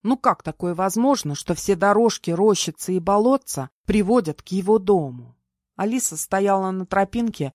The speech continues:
и размазывала по лицу бессильные слёзы. Она чувствовала себя в ловушке. Странной, буквально потусторонней ловушке, где нарушаются законы пространства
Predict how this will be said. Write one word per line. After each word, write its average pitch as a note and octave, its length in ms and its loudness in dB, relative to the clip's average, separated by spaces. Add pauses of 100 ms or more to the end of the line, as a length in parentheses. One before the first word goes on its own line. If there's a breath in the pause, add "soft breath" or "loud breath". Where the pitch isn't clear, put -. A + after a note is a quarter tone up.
(100)
и G3 80 -4
размазывала G#3 680 0
по F#3+ 120 -6
лицу G3+ 380 -4
бессильные D#3 720 -8
слёзы. C3 680 -12 (280)
Она G3+ 220 0
чувствовала A3 520 0
себя A3 340 0
в G#3+ 60 -6
ловушке. A3 760 -2 (260)
Странной, A3 680 0
буквально A#3 500 -2
потусторонней A#3 960 0
ловушке, F3+ 720 -2 (160)
где E3 240 -2
нарушаются G#3+ 800 0
законы A3 480 -2
пространства A3+ 960 -4